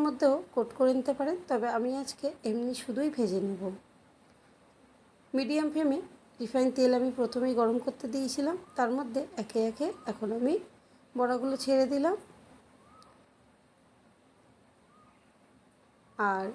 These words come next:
এই সময় খেয়াল রাখতে হবে খুব বেশি তেল কিন্তু গরম করলে হবে না। একটা সাইড কিছুক্ষণ হতে দিয়েছি, তারপরে ঘুরিয়ে দিলাম উল্টো সাইডটা। আর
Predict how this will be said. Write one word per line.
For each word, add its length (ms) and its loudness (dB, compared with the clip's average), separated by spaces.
এই 100 2
সময় 280 2
খেয়াল 300 4
রাখতে 240 -4
হবে 220 -2
খুব 120 0
বেশি 260 0
তেল 140 4
কিন্তু 280 0
গরম 300 6
করলে 200 2
হবে 280 0
না। 80 -2
একটা 260 -4
সাইড 260 -2
কিছুক্ষণ 380 0
হতে 280 0
দিয়েছি, 300 0
তারপরে 340 2
ঘুরিয়ে 320 2
দিলাম 220 2
উল্টো 280 -2
সাইডটা। 400 0
আর 120 0